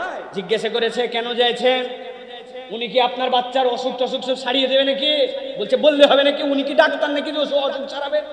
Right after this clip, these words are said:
তো যাইছেন কেন?" বলছে, "উনি বড় আল্লাহর ওলি, তো উনার কাছে যদি আমি মান্নত দেই,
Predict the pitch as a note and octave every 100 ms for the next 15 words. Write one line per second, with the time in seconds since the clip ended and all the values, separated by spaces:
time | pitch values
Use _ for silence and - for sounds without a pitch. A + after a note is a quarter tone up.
0 | - E4+ C4+ E4+ - E4 - F#4 G#4+ A4+
1 | F#4+ - - - - - - - D3+ F3+
2 | F3+ A3+ G3+ A3 G3 F#3+ G#3 F3+ G3 F#3+
3 | F#3+ G3 G#3 B3 D#4 E4 B3+ - - -
4 | G3+ A#3+ C#4 E4+ E4 D#4+ D#4+ D4+ C#4+ C#4+
5 | C#4 B3 A#3 B3+ C4 G#3 B3+ C#4+ F4+